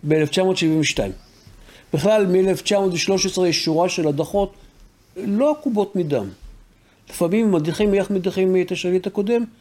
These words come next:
הוא בטיפול רפואי בלונדון, אה, שולחים לו פקס, "אל תחזור." זהו, נגמרה ההדחה, נגמרה ההפיכה.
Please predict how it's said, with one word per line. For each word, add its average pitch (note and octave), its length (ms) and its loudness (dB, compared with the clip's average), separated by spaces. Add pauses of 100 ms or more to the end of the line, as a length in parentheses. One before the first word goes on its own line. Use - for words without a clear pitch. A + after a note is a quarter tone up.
(480)
הוא A3 140 0
בטיפול G3 440 0
רפואי F3+ 560 2 (1400)
בלונדון, G#3+ 300 0
אה, G3+ 60 -2
שולחים F3 340 -2
לו E3+ 80 0
פקס, G3+ 340 -4
"אל E3+ 80 -2
תחזור." G#2+ 300 -10 (720)
זהו, D#4 220 0 (140)
נגמרה A3 340 0
ההדחה, G3 360 -4 (420)
נגמרה E3 400 2
ההפיכה. D3+ 380 -4